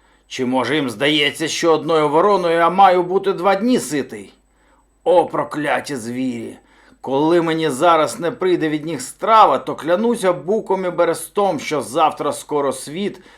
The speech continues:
рушу до лісу і повидушую все, що в ньому є живого. І одного хвоста не лишу. Та минала хвиля за хвилею,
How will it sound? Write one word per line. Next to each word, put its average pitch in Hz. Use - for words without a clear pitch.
рушу 135
до 120
лісу 165
і 151
повидушую 123
все, 185
що -
в 147
ньому 156
є 135
живого. 117
І 127
одного 156
хвоста 151
не 123
лишу. 110
Та 104
минала 98
хвиля 101
за 90
хвилею, 160